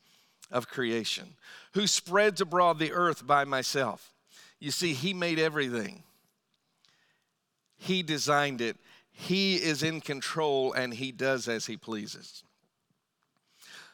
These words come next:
So how can I understand this God? And how am I to respond to his sovereignty? I wanna pick up in Philippians two and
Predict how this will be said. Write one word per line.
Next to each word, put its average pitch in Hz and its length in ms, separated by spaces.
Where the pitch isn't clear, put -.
So 151 200
how 175 300
can 196 200
I 175 160
understand 165 680
this 156 180
God? 160 460
And 139 140
how 165 320
am 165 120
I 151 180
to 147 140
respond 113 960
to 117 100
his 131 180
sovereignty? 98 760
I 120 40
wanna 127 180
pick - 260
up 135 220
in 123 100
Philippians 120 640
two 143 320
and 113 140